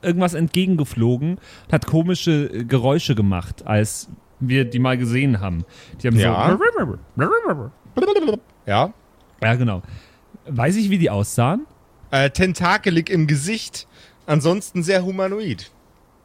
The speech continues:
Speaker 1: Ich renn durchs Haus und find alles, was mein Gesicht tentakelig macht, weil ich benutze jetzt, äh, Chamäleon, um mich mit Geschick zu verkleiden.
Speaker 2: Okay.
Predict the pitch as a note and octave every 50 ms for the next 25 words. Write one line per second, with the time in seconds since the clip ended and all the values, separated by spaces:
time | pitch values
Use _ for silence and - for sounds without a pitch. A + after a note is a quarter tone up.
0 | _ _ - C#3 C#3 - C3 A#2 B2 C3+ D#3+ F3+ A3 A#3+ A3+ B3 A#3+ G#3 - G#3+
1 | G3+ F#3+ G#3 F#3 G3 F3 - - F#3 D#3 - - - E3 G3 A3+ A3 - A3 G#3
2 | F#3 G3+ G3+ G3 F#3+ F3+ E3+ F#3 - - - G3 F3 - E3 C3 B2+ - A#2+ G2+
3 | F#2+ F#2+ G2 F#2+ F2+ F#2 - - - - B2 B2 - C#3+ C3+ - - C#3 - D#3+
4 | D#3 E3+ F#3+ - - G3 F3+ E3+ - - - - D#3 D3+ D3 D3+ D3+ - - E3
5 | D#3 C#3+ D3 E3 E3+ E3+ F3 F#3 F#3 F#3 F#3 - E3 E3 E3 E3 D#3+ D#3+ E3 -
6 | - E3+ E3 - - E3 - - E3+ - - - - F3+ - G3+ - - - F3
7 | D#3 C3 C3+ A2 G2 F#2 - - - - - - - - - - - - - D3
8 | C#3 - B2+ G#2 G2 F#2+